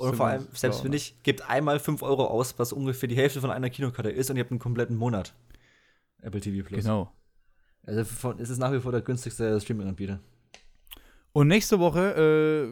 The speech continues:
Speaker 2: äh, um gleich mal die Hausaufgabe rauszuhauen, ähm, kommt auf Netflix ein Film. Es ist eine Komödie. Wir sind uns nicht sicher, was wir davon halten sollen. Äh, wir mochten aber beide, äh, Happy Death Day und Happy Death Day to You. Und das vom selben Regisseur. Und F-, Freaky, sagtest du, ne?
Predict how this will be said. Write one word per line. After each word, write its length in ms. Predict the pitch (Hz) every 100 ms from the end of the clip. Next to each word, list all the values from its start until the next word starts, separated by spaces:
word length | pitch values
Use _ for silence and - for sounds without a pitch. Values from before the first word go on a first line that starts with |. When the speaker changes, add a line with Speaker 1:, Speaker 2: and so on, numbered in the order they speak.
| 120 73
Speaker 2:
äh, 0 |
um 120 | 135
gleich 180 | 127 135
mal 100 | 131
die 80 | 113
Hausaufgabe 360 | 156 147 113
rauszuhauen, 500 | 104 101 104 98 139 - _ - 123
ähm, 400 | 110 110 110 - -
kommt 160 | - 131
auf 120 | -
Netflix 440 | 131 - 151 139
ein 80 | 113
Film. 260 | - 107 98
Es 120 | 104
ist 120 | 123 139
eine 80 | 131
Komödie. 440 | 135 131 156 139
Wir 100 | 110
sind 160 | 107 147
uns 100 | 151
nicht 140 | 139
sicher, 220 | - 151 135
was 80 |
wir 80 | 127
davon 240 | 123 117 110
halten 220 | 123 135
sollen. 280 | 147 151 165 - - - -
Äh, 240 | 113 117
wir 120 | 110 117
mochten 240 | 127 -
aber 140 | 139
beide, 360 | 110 107 135 135
äh, 200 | 117 113
Happy 200 | 113 123
Death 200 | 123 127
Day 140 | 139 117
und 80 |
Happy 140 | 107 113
Death 180 | 117 -
Day 80 | 110
to 140 | 117
You. 280 | 101 113 127
Und 60 | 147 - -
das 140 | 170
vom 120 | 160
selben 260 | 127 110 107
Regisseur. 480 | 104 104 98 110 131
Und 80 | 127
F-, 160 | - 135 127
Freaky, 540 | - - 151 - 98 92
sagtest 400 | 107 98 - 123
du, 80 |
ne? 180 | 120 123